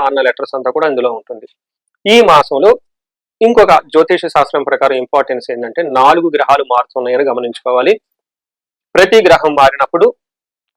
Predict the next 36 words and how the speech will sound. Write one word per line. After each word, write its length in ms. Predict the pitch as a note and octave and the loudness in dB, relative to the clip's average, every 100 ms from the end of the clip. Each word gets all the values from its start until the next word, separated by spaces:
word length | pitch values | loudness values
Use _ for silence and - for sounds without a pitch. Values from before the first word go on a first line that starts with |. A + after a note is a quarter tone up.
| _ _ _ _ _ _ _ | _ _ _ _ _ _ _
వీళ్ళకి 180 | F3+ F#3+ | 2 4
ఒక 120 | E3 | 4
ఆపర్చునిటీ, 640 | B2+ - D3 - C#3+ G#3 A3 _ _ - | 2 4 2 2 -2 -4 -6 _ _ -4
కొన్ని 280 | G3+ F#3+ E3+ | 0 2 4
ఛాలెంజెస్ 300 | D3+ D3 B2+ | 2 2 0
కూడా 200 | - B2+ | -2 0
ఉంటాయి. 580 | A2+ - - _ _ - | -2 -8 -18 _ _ 0
ఫస్ట్ 200 | F3 A#3+ | 0 0
గ్రహం 260 | G3+ E3+ F3 | 2 2 0
ఇందులో 380 | D#3+ D3+ D#3+ | -4 0 2
మారేది 340 | C#3+ C3+ C3+ C3 | 2 0 0 -4
ఏమిటంటే, 380 | B2 C3+ C#3+ C#3 | -10 -12 -14 -6
మూడో 140 | D3 D3+ | -2 0
తారీఖున 280 | C3+ C3+ C#3+ | -2 -4 -8
బుధుడు 300 | A#2+ B2+ C3 | -10 -6 -6
మారుతూ 340 | C3 B2+ - | -2 -4 -6
ఉన్నారు, 340 | C#3 C#3 C3+ F3+ C#3 | -8 -6 -6 -4 0
ఆరో 180 | C#3+ D3+ | 0 0
తారీఖున 340 | D3 C3 A#2+ | -2 -4 -8
శుక్రుడు 340 | - A#2+ C#3 C#3+ | -12 -10 -4 -2
మారుతూ 340 | C#3 C3 D3 | -2 -4 -6
ఉన్నారు, 260 | C#3 C#3 E3+ _ _ _ _ _ D3+ | -8 -8 -8 _ _ _ _ _ 0
పదమూడో 340 | D#3+ G#3 G3+ | 4 6 6
తారీఖున 320 | F#3 C#3 C#3 F#3 | 4 2 0 -6
సూర్యుడు 340 | - E3 D#3+ | -2 0 0
మారుతూ 360 | C#3+ B2+ B2 C3+ | 2 0 0 -4
ఉన్నారు, 220 | C3 D#3 | -2 -4
ఇరవై 420 | F3+ D#3 F3 F#3 | 0 2 4 4
మూడో 300 | F#3 D#3 D3 C#3+ | 2 -2 -4 -2
తారీఖున 380 | C3 C3 C#3 E3 | -4 -4 -4 -4
కుజుడు 420 | - B2 C3 C#3+ | -4 -6 -2 -2
మారుతూ 340 | B2+ A#2 - | 0 -4 -6
ఉన్నాడు. 200 | A#2+ A#2 A#2+ | -8 -10 -4
మారిన 380 | C3 D3 E3+ E3 | 2 2 2 -2
ప్రతిసారి 500 | - C3 - C3 B2 | -4 -8 -4 -4 -4
కూడాను 420 | - C3 E3+ B3 | -4 0 2 0